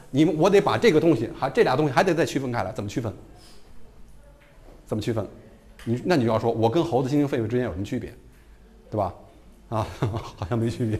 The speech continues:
<laughs> 当然是有区别的啊。比如说有一个成语叫朝三暮四，啊，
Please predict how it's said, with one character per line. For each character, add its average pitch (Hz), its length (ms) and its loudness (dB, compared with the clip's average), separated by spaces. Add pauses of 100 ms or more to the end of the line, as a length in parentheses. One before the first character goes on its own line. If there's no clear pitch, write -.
<laughs> - 0 - (3000)
当 214 140 8
然 233 80 10
是 208 60 10
有 160 120 10
区 202 140 2
别 139 140 8
的 - 160 2 (260)
啊。 151 340 6
比 165 80 6
如 175 80 12
说 196 140 10
有 147 100 8
一 165 60 8
个 196 60 8
成 160 200 4
语 113 140 4
叫 123 160 2
朝 156 220 4
三 160 120 2
暮 151 140 0
四， 110 180 -2 (600)
啊， 104 260 -2